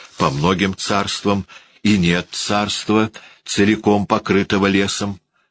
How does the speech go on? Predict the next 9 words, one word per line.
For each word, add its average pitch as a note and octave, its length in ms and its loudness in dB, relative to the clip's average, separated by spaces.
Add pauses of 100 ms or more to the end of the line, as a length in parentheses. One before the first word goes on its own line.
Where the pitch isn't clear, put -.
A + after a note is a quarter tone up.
хотя D#2+ 540 0
у E2 100 -2
меня D2 340 0
в - 100 -12
царстве G2+ 640 -2 (260)
может E2 320 0
быть F2+ 240 0
множество F#2+ 680 0
лесов, F2 680 0